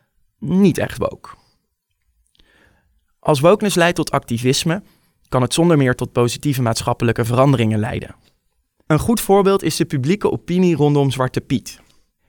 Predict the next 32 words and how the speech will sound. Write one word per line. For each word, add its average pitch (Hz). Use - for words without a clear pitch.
In 151
tweeduizend 156
zestien 139
vond 135
vijfenzestig 160
procent 135
van 131
de 123
ondervraagde 120
Nederlanders 117
nog 117
dat -
Zwarte 160
Piet -
moest 143
blijven. 156
In 139
tweeduizend 123
achttien 156
was 110
dat -
vijftig 185
procent, 113
bleek 123
eind 127
vorig 120
jaar 117
uit 123
een 123
peiling 120
van 113
onderzoeksbureau 123